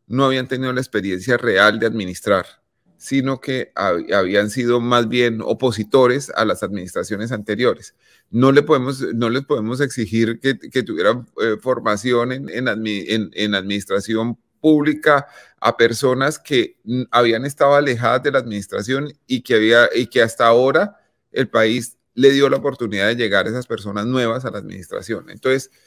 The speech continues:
creo que esos son dolores propios de la curva de aprendizaje. Algunas,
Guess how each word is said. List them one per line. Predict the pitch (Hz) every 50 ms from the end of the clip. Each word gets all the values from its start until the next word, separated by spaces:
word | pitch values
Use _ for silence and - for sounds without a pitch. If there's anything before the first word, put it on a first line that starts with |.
| _ _ _ _ _ _ _ -
creo | - 139 135 135 135 147 -
que | - 175 156 139 131 127 - - -
esos | 120 131 120 127 147 143
son | 147 156 135 143
dolores | 131 147 143 151 147 139 131 139 147 147 147
propios | - 151 151 143 107 110 139 139 139
de | 135 131
la | 117 101
curva | - - 113 107 98 127 131
de |
aprendizaje. | 131 - 120 101 98 92 87 - 107 92 92 98 117 135 - _ _ _ _ _ _ _ _ _ _ _ _ _ _ _
Algunas, | - 110 117 113 110 127 123 127 135 135 -